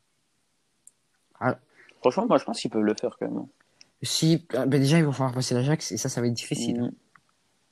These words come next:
Speaker 1: Après, ils ont plus On-, ils ont pas Onana, il leur manque un autre joueur aussi,
Speaker 2: Terrible,
Speaker 1: je sais
Speaker 2: ouais,
Speaker 1: plus qui est à
Speaker 2: terrible.
Speaker 1: l'Ajax. Donc, euh,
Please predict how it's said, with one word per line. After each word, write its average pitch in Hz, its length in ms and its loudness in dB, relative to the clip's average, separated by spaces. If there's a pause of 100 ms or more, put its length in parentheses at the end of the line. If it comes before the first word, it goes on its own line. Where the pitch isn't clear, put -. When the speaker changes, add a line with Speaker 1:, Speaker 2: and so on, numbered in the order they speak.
(1300)
Speaker 1:
Après, 131 200 -2
ils 139 120 0
ont 127 40 0
plus 143 160 0
On-, 135 180 2
ils 123 160 -2
ont 123 60 -2
pas 135 120 -2
Onana, 135 480 0
il 131 100 0
leur 117 100 -4
manque 117 240 -6
un 113 160 -4
autre 123 180 -4
joueur 131 180 8
aussi, 120 100 -4
Speaker 2:
Terrible, 113 220 0
Speaker 1:
je 104 60 -2
sais 104 120 0
Speaker 2:
ouais, - 80 -8
Speaker 1:
plus - 80 -16
qui - 120 0
est 117 80 4
à 110 100 -2
Speaker 2:
terrible. 104 180 -4
Speaker 1:
l'Ajax. 113 360 -12 (520)
Donc, 110 240 -10
euh, 107 100 -8